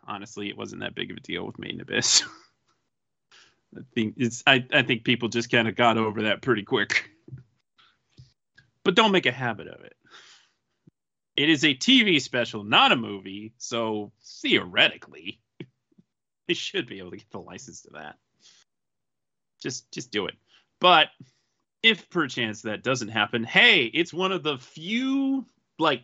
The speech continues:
seven things that you can watch on Crunchyroll for free right now. So watch it, 'cause season three coming,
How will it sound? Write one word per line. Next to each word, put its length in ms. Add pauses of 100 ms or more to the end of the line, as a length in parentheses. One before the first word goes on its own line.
seven 680
things 640
that 240
you 80
can 180
watch 340
on 180
Crunchyroll 680
for 160
free 400
right 340
now. 440 (520)
So 400 (300)
watch 340
it, 160 (540)
'cause 320
season 460
three 240
coming, 500